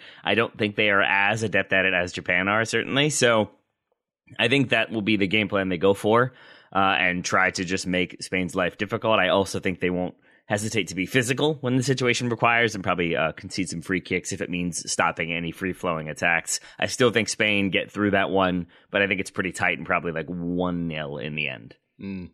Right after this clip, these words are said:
Speaker 2: I think that sounds about right. Joe, anything more on, uh, Japan's victory over Spain before we move on, sir?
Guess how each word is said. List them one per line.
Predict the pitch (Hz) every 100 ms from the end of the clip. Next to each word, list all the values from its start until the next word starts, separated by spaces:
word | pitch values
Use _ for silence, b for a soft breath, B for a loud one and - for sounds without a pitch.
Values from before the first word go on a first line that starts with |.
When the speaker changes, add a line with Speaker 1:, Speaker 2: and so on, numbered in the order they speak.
| _
Speaker 2:
I | 110
think | - 104
that | 98 101
sounds | - 101 98 -
about | 113 98 120 113 113 -
right. | 117 113 107 -
Joe, | - 202 190
anything | 208 226 214
more | 220 220 202 160
on, | 151 147 147
uh, | 147 127
Japan's | 135 165 151 135
victory | 151 -
over | 143 135
Spain | - 143 139
before | 143 151
we | 151
move | 151 151
on, | 147 127
sir? | -